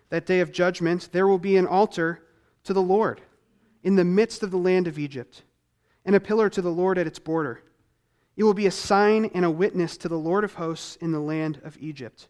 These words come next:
When they cry to the Lord because of oppressors, he will send them a savior and defender and deliver them. And the Lord will make himself known to the Egyptians,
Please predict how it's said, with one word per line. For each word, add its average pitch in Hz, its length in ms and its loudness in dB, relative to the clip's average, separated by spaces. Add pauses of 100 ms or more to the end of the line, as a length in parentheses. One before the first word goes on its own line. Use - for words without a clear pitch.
(640)
When 180 140 2
they 185 140 4
cry 185 380 0
to 202 120 -4
the 180 120 0
Lord 175 380 -2
because 165 280 -6
of 165 60 -6
oppressors, 170 760 -6 (440)
he 196 100 -6
will 185 100 0
send 208 220 2
them 196 100 4
a 175 60 0
savior 196 600 -2
and 175 140 -2
defender 185 640 -2 (280)
and 165 120 -6
deliver 147 360 -6
them. 131 280 -10 (1200)
And 190 140 2
the 180 40 6
Lord 185 300 6
will 190 120 4
make 185 240 2
himself 196 380 0
known 180 240 2
to 185 100 -10
the 190 100 -2
Egyptians, 156 680 -8